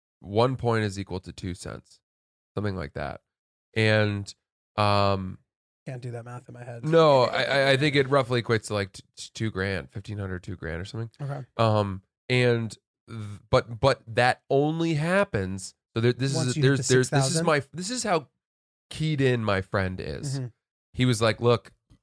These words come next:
Speaker 1: you have to, um, Amex has its own travel portal."
Speaker 2: Okay.
Speaker 1: And if you,
Speaker 2: Ah, you have
Speaker 1: if
Speaker 2: to do it through
Speaker 1: you,
Speaker 2: there.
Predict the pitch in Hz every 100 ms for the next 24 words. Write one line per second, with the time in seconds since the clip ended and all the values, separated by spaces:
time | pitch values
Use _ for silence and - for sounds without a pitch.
0 | _ 110 110 113 117 110 107 - _ 120
1 | 113 - - 113 107 104 101 98 - _
2 | _ _ _ 107 101 95 92 87 - _
3 | _ _ _ - 135 151 127 107 - -
4 | - 113 110 98 110 110 - 98 95 95
5 | - 78 - - _ _ _ _ _ 143
6 | 123 117 113 - 117 117 117 110 107 -
7 | - 135 131 123 120 _ 135 127 135 127
8 | 131 131 131 127 123 120 113